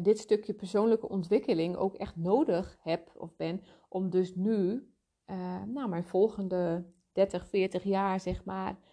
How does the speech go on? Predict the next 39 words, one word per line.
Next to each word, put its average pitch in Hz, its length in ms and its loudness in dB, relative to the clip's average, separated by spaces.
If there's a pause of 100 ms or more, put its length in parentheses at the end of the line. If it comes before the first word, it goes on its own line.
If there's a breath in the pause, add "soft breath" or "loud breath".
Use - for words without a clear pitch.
(160 soft breath)
dat 208 160 -4
ik 208 80 -2
nog 190 200 -4
aan 180 80 -2
het 180 80 -8
werk 180 280 -2
ben, 175 200 -6
dat 180 180 -4
ik, 185 200 -4 (480)
eh, 180 420 -8
dat 190 240 -2
ook 196 220 -2
echt - 260 -10
kan 170 200 -4
toepassen 170 520 0
en 175 120 -2
dat 175 160 -4
ik 165 160 -8
al 240 220 2
mijn, 190 420 -2 (280 soft breath)
eh, - 340 -6 (140)
bagage 208 880 2 (720)
zoveel 220 380 6
mogelijk 208 340 2
overboord 196 480 8
heb 202 120 -2
gegooid. 180 560 0
En 185 180 -4
ja, 156 120 -2
de 160 80 -6
littekens 190 480 0
die 175 120 -4
er 180 80 0
zitten, 170 260 -4
die 170 120 -4
zullen 208 280 0
er 214 60 -6
blijven 190 320 0
zitten. 180 460 -8